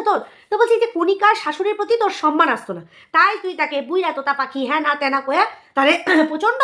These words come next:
অপ-, মানে অপমান করেছিস। এবার কথা হচ্ছে, সেই মানুষটাকে দেখে, যে কিনা তোর সাথে নেই, পাচে নেই, তোকে কোনো কটূক্তি করেনি কোনোদিনও, তার প্রতি তোর সম্মানটা কেন আসেনি?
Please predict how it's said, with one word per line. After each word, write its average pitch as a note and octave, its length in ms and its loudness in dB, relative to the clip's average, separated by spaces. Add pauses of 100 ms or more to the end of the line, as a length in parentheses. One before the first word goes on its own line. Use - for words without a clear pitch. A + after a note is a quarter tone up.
অপ-, C#4 200 0
মানে B3 160 -2 (280)
অপমান F4 360 4
করেছিস। F#3+ 340 -12 (220)
এবার G4 220 2
কথা B3 240 0
হচ্ছে, G4 240 0 (240)
সেই F#4+ 300 0
মানুষটাকে E4+ 520 0
দেখে, B3+ 320 -2 (260)
যে B3 160 -4
কিনা D#4 220 -4
তোর C#4 200 -4
সাথে B3+ 320 -4
নেই, A#3+ 220 -4
পাচে A3 300 0
নেই, A#3 200 -4
তোকে A#3+ 200 -14
কোনো C#4 160 -8
কটূক্তি D4+ 440 -10
করেনি A3+ 280 -2
কোনোদিনও, A3 360 -6 (380)
তার D#4+ 140 4
প্রতি G4+ 200 -8
তোর G4 140 -4
সম্মানটা E4+ 420 -4
কেন E4 200 -2
আসেনি? E4 280 -4